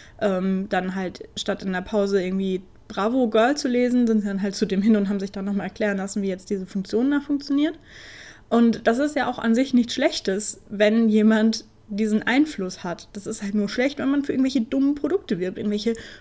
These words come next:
Gummibärchen mit Vitaminen drin und was es da halt so gibt. Ähm, und ich finde, man kann mit seiner Reichweite ja auch Gutes anstellen und es muss nicht immer so öko sein. Also ich bin nicht nur dann eine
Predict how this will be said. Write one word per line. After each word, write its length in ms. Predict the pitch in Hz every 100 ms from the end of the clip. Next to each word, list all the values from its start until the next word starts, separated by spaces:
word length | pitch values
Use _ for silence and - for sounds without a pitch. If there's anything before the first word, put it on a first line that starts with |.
| -
Gummibärchen 760 | 233 247 247 226 233 240 262 233
mit 280 | 226 - - -
Vitaminen 800 | 208 226 247 240 262 359 214 190
drin 320 | 180 170 160
und 200 | 170 170
was 200 | - 190
es 100 | 185
da 160 | - 170
halt 180 | 165 165
so 120 | 165
gibt. 360 | 165 302 - - - - - - - -
Ähm, 420 | 190 190 185 - - - -
und 180 | 220 -
ich 160 | 208
finde, 200 | 262 269
man 120 | 226
kann 180 | 214 240
mit 140 | 254 220
seiner 260 | 214 202
Reichweite 560 | 180 233 269 262 269 254
ja 120 | 208
auch 180 | 190 -
Gutes 320 | 220 226 269
anstellen 840 | - 220 254 - - 247 262 277 -
und 140 | 220 220
es 120 | 226
muss 180 | 254 254
nicht 220 | 262 240
immer 340 | 240 233 233 - -
so 200 | 214 -
öko 340 | 269 285 185
sein. 320 | 165 135 170 -
Also 140 | 196
ich 160 | 220 -
bin 160 | 233
nicht 160 | 247 247
nur 100 | 220
dann 220 | 214 226
eine 260 | 220 208